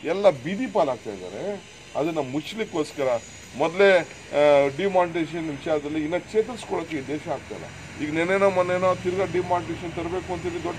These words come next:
ಚರ್ಚೆ ನಡೆದಿದೆ. ಎರಡು ಸಾವಿರ ರೂಪಾಯಿ ನೋಟ್ನ ಬಂದ್ ಮಾಡಬೇಕು ಅಂತ ಚರ್ಚೆ ನಡೆದಿದೆ. ವಿಜಯ್ ಸಂಕೇಶ್ವರ್ ಅವರು letter ಬರೀತಾರೆ, ನೀವು ಎಲ್ಲ bank ಅವ್ರಿಗೆಲ್ಲ ನೀವು ಹೇಳ್ತೀರಿ, ಎರಡು ಸಾವಿರ ರೂಪಾಯಿ ನೋಟ್ನ ನೀವು ವಾಪಸ್ ಕೊಡಕ್ಕೆ ಹೋಗ್ಬೇಡಿ ನೀವು ಅಂತೇಳಿ ಅವ್ರಿಗೆಲ್ಲ ಕರೆದು instruction ಕೊಡ್ತೀರಿ ನೀವು. What is this?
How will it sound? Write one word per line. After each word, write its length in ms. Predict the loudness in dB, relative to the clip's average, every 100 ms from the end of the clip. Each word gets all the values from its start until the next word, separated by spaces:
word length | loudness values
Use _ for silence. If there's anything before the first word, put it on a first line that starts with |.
| -6
ಚರ್ಚೆ 240 | -6 -4
ನಡೆದಿದೆ. 680 | -6 -6 -6 -8 -10 -12 -16 -16 -16 -16 -12 0
ಎರಡು 140 | 2 6
ಸಾವಿರ 260 | 8 8
ರೂಪಾಯಿ 240 | 8 6 6
ನೋಟ್ನ 260 | 4 2 2 2
ಬಂದ್ 180 | 4
ಮಾಡಬೇಕು 380 | 6 6 6 0
ಅಂತ 120 | 0
ಚರ್ಚೆ 460 | 0 0 -2 -2 -4
ನಡೆದಿದೆ. 480 | -4 -4 -4 -8 -10 -14 -16 -16 -10
ವಿಜಯ್ 260 | 0 4 4
ಸಂಕೇಶ್ವರ್ 560 | 4 0 0 0 0 0
ಅವರು 240 | -2 -2
letter 260 | -2 -2 -2
ಬರೀತಾರೆ, 480 | -2 0 0 0 -4 -12 -12 -4
ನೀವು 200 | -2 2
ಎಲ್ಲ 220 | 8 8
bank 340 | 10 6 4 2
ಅವ್ರಿಗೆಲ್ಲ 300 | 2 2 2
ನೀವು 240 | 4 4
ಹೇಳ್ತೀರಿ, 440 | 4 2 -4 -4 -6 -12 -14 -4 2
ಎರಡು 200 | 2 6
ಸಾವಿರ 160 | 6
ರೂಪಾಯಿ 280 | 8 4 2
ನೋಟ್ನ 280 | 2 -2 -2
ನೀವು 200 | -2 4
ವಾಪಸ್ 360 | 4 4 0 2
ಕೊಡಕ್ಕೆ 260 | 2 2
ಹೋಗ್ಬೇಡಿ 260 | 0 0 -2
ನೀವು 260 | -2 -2
ಅಂತೇಳಿ 440 | 0 0 2 2 0 -8 2
ಅವ್ರಿಗೆಲ್ಲ 340 | 4 6 8 8
ಕರೆದು 300 | 8 2 2
instruction 480 | -2 -6 -6 -6 -4
ಕೊಡ್ತೀರಿ 320 | -4 -4 -6
ನೀವು. 440 | -8 -10 -12 -12 -14 -14 -14 0
What 240 | 2 4 0
is 140 | 0
this? 140 | -2